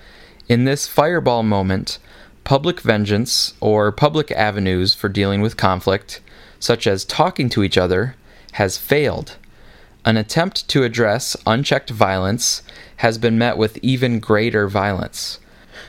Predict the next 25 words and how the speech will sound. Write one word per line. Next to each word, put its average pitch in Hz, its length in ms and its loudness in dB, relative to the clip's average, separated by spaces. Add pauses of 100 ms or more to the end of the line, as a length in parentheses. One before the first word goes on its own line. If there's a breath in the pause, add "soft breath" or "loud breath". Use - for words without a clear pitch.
So 139 220 0
we 135 120 2
can 127 160 -2
all 131 280 2
hang 135 240 0
our 123 140 0
head 127 240 0
with 123 280 0
Superman 90 720 0 (460 soft breath)
that 107 160 -2
this 117 200 0
is 107 200 -2
the 110 120 2
unfortunate 107 720 0
way 95 200 2
of 90 120 -4
things, - 540 -10 (460 soft breath)
not 120 240 0
by 131 120 0
his 123 200 -2
own 147 240 0
doing, 95 520 0
but 107 140 2
by 98 160 2
humanity's. 95 840 -2